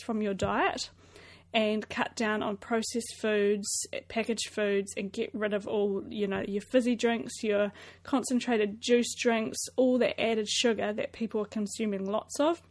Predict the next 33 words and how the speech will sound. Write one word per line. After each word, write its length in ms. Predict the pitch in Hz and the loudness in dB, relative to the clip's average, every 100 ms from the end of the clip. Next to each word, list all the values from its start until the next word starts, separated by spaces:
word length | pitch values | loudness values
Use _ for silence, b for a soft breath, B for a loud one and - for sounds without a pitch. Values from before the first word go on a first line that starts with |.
| _ _ _ - - - - | _ _ _ -20 -16 -8 -4
And 180 | 208 | -2
eating 440 | 226 233 262 247 - | 2 4 6 4 2
a, 320 | 226 214 208 - B B B B B _ - | 0 0 -2 -6 B B B B B _ -6
a 100 | 214 | -6
whole 440 | - - 254 262 - - - - | -4 2 6 6 2 -8 -4 2
food, 500 | 240 226 220 220 - 254 | 6 8 6 4 0 0
real 380 | 214 226 226 | 4 6 6
food 420 | 226 - 220 214 190 | 2 0 4 4 4
diet 600 | 208 196 208 262 - 247 | 2 2 2 2 0 -4
with 200 | 220 214 - | -2 -2 -4
some 180 | 208 | -4
fruit 440 | 196 - 247 302 - - - | -4 0 2 2 -4 -8 -4
is 520 | 202 196 196 - - _ _ _ _ _ _ _ _ - | -2 -2 -2 -6 -8 _ _ _ _ _ _ _ _ -6
exactly 580 | 233 208 208 220 - 220 | -4 -2 -2 -2 -2 -2
what 180 | 196 - | 0 -2
you 100 | 196 | -4
should 240 | - 202 196 | -2 -2 -2
be 140 | 190 | -2
eating. 440 | 190 196 - - - B B B B | -2 -4 -6 -8 -10 B B B B
So 460 | - 240 214 208 - - - - | -2 2 6 6 4 -2 -8 -2
again, 360 | 233 247 240 | 2 4 4
like 240 | 226 233 233 | 2 0 0
I 20 | |
said 220 | - 214 | 0 -4
before, 320 | 220 - 220 | -2 0 0
it's 180 | - - | 0 0
not 300 | 240 240 - | 2 2 2
overcomplicating 880 | 240 226 233 - 202 - 226 214 202 | 2 2 0 -4 -4 -4 -2 0 0
thing. 200 | 202 185 | -2 0
If 120 | 247 | 0
it's 220 | 302 - | -2 -2
real 420 | 226 208 220 226 226 | 0 2 4 4 2
food, 540 | - 214 202 311 | 0 0 4 4